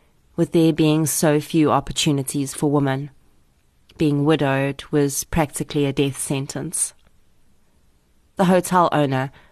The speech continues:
would have to carry out Ashman's final wishes and hand over all that was left of the man in the form of documents to his grieving son. The residents of the area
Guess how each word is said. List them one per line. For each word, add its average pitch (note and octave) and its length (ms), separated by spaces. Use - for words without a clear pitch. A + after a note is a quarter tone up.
would F#3+ 140
have F3 240
to - 80
carry D#3+ 400
out C#3+ 320
Ashman's D3+ 560
final D3 480
wishes C3+ 640
and D#3+ 140
hand D3+ 340
over C#3 500
all D3 220
that C#3+ 260
was C#3+ 200
left E3+ 280
of C#3 140
the D3 80
man C3 420
in D#3 240
the D3 80
form C3+ 300
of C3 140
documents C#3 800
to F#3 140
his E3 180
grieving C3+ 380
son. C#3 420
The E3+ 100
residents D3 640
of C#3 120
the D3 160
area C3 440